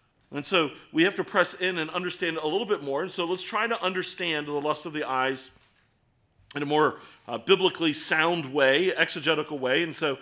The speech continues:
uh, there's two key places in the Bible we can go to. We go to lots of places, but two key ones that are foundational for us. And the first one is right there in the garden. We, it's the first time we see this remarkable formula of lust of the flesh, lust of the eyes,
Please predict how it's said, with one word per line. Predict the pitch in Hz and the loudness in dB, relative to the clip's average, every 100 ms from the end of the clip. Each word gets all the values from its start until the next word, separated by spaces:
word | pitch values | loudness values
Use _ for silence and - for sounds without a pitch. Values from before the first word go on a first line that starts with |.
| - - - | -12 -12 2
uh, | 151 | 2
there's | 151 156 | 4 0
two | - 240 | 0 -2
key | 214 - 220 | -2 -4 -4
places | - 185 165 175 156 | -2 -2 -2 -2 -6
in | |
the | 151 | -4
Bible | 139 135 143 | 0 0 0
we | 143 | -4
can | 139 139 | -4 -4
go | 123 120 | -2 -2
to. | 127 143 | -4 -8
We | |
go | 147 151 | -2 0
to | 147 | 2
lots | 156 196 190 | 2 2 0
of | 165 | -6
places, | 127 123 | -6 -6
but | 160 - | -10 -10
two | 247 247 | -12 -12
key | - 180 | -10 -6
ones | 156 175 - - - | -4 -4 -6 -20 -16
that | - | -4
are | 165 | -4
foundational | - 170 160 165 175 147 | 0 0 2 -2 -2 -4
for | 147 | -4
us. | 156 | -4
And | 190 | -4
the | 165 | -4
first | 220 220 | -2 -4
one | 185 | -6
is | 147 | -8
right | 135 156 165 | 0 0 2
there | 143 139 | 0 0
in | 139 123 | -2 -6
the | 123 | -4
garden. | 127 131 139 101 90 - - - | 0 2 0 -4 -10 -20 -20 -2
We, | 175 190 | 0 2
it's | 180 - | 0 -2
the | |
first | 175 247 247 | -2 -2 -2
time | 247 | -2
we | 185 | -2
see | 165 196 | -4 -4
this | 170 - | -4 -4
remarkable | 147 156 165 156 135 | -2 -2 -2 -2 -6
formula | - 160 170 156 127 | -6 -4 -2 0 0
of | 113 123 113 | 0 -2 0
lust | 135 131 139 | 0 0 -4
of | |
the | - | -6
flesh, | 127 120 - | -4 -4 -4
lust | 135 127 - | -4 -4 -4
of | |
the | 120 | -4
eyes, | 113 113 | -4 -6